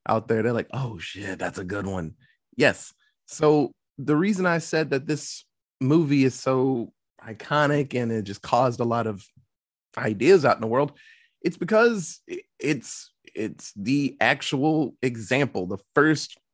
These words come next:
of its kind of Battle Royale. So in Battle Royale games, you start out in one section, you choose which place you wanna be, and you are fighting to the death against other people. So, y-, hey, you know how kids love Fortnite? That's a Battle Royale.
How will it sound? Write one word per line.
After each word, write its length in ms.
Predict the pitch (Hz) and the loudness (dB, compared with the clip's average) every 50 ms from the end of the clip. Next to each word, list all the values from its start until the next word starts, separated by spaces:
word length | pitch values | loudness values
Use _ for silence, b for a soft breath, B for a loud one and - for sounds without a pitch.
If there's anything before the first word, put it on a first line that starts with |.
| _ _ _ _ _ _ _ | _ _ _ _ _ _ _
of 140 | 131 117 131 | -2 -2 -2
its 140 | 131 - | -2 -4
kind 400 | - - - 147 151 151 156 - | -6 -2 0 2 4 4 4 4
of 240 | - 117 139 135 113 | 4 2 2 2 2
Battle 240 | 127 127 135 131 127 | 2 2 2 2 2
Royale. 440 | 123 123 120 117 123 127 117 104 101 | 0 0 0 0 0 0 -2 -4 -6
So 280 | - - 110 107 107 | -6 -4 -4 -2 -2
in 80 | 110 104 | -4 -2
Battle 260 | 90 113 117 120 120 | 0 0 2 4 4
Royale 300 | 117 113 113 117 107 107 | 2 2 2 0 0 -2
games, 560 | 104 101 151 226 240 208 208 226 226 - - b b b b b b b b _ | -2 -2 0 0 0 0 0 -2 -4 -4 -6 b b b b b b b b _
you 160 | - 175 185 | -4 -4 -4
start 320 | - - - 139 151 156 | -4 -2 0 2 4 4
out 300 | 151 151 165 175 - - _ _ _ _ _ _ _ _ _ _ | 6 4 4 4 2 -2 _ _ _ _ _ _ _ _ _ _
in 300 | - 120 123 127 120 104 - | -8 -6 -4 -4 -4 -6 -6
one 300 | 95 92 110 143 170 160 | -6 -2 0 0 0 0
section, 420 | - - 120 110 - - - 143 | 0 -2 -2 -2 -2 -4 -4 -4
you 140 | 123 101 101 | -2 -2 -4
choose 360 | - - - 123 123 123 120 | -6 -4 -4 -2 -2 -2 -6
which 300 | - - 117 135 - - _ _ _ _ | -6 -4 -4 -4 -4 -6 _ _ _ _
place 280 | - 123 117 120 - | -4 -2 -2 -2 -2
you 80 | - 127 | -2 0
wanna 140 | 120 117 110 | 0 0 2
be, 300 | 98 135 151 165 160 - | 2 2 2 0 0 -2
and 160 | - 117 123 | -2 -2 -2
you 140 | 135 165 147 | -2 -2 -2
are 60 | 127 | -2
fighting 380 | - - 143 151 165 165 170 160 | 0 2 2 4 4 2 -2 -4
to 100 | - - | -4 -4
the 80 | 160 139 | -6 -4
death 320 | 113 - 120 123 127 - | 0 2 2 2 2 0
against 320 | 120 101 131 120 117 - - 107 | -4 -4 -4 -6 -6 -6 -4 -4
other 180 | 123 120 117 | -2 -2 -2
people. 540 | 98 - - - 147 127 131 - 113 90 101 | -4 -4 -6 -6 -6 -4 -4 -4 -4 -4 -6
So, 480 | - - 123 120 113 101 101 87 - _ | -6 -2 0 2 2 2 0 -4 -8 _
y-, 100 | - 101 - _ _ | -16 -16 -16 _ _
hey, 180 | 135 139 117 | -4 -2 -2
you 180 | 113 110 107 113 | -2 -2 -2 -2
know 120 | 120 123 | -2 0
how 140 | 131 127 123 | 0 0 -2
kids 280 | 120 - 143 135 120 117 | -2 -4 -4 -4 -2 0
love 240 | 127 127 135 131 - | -2 -2 -2 -2 -2
Fortnite? 460 | - 160 - - 175 196 208 - - _ _ _ _ _ _ _ _ _ | -2 -2 -2 0 0 -2 -2 -2 -6 _ _ _ _ _ _ _ _ _
That's 160 | _ 123 - 143 | _ -10 -8 -2
a 40 | |
Battle 240 | 120 131 135 127 120 | 2 4 4 4 4
Royale. 440 | 113 110 107 107 104 85 57 - - | 2 2 0 0 -2 -4 -6 -10 -16